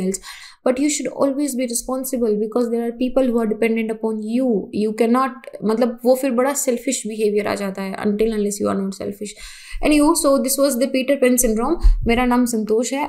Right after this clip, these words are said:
And in the comment section फ्रूटफुल डिस्कशन करना है, आपको क्यों लगता है कि men या women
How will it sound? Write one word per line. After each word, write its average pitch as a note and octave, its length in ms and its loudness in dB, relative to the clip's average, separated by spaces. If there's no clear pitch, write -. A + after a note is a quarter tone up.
And C#4+ 260 4
in C4+ 200 2
the C#4 120 2
comment A#3+ 260 4
section D4 480 -2
फ्रूटफुल E4 640 4
डिस्कशन C#4 400 -2
करना A#3 280 0
है, A#3+ 280 -4
आपको A#3+ 300 0
क्यों D#4+ 340 4
लगता B3+ 260 0
है A#3 300 0
कि C#4+ 100 4
men C4 420 6
या C4 100 0
women G#3+ 360 0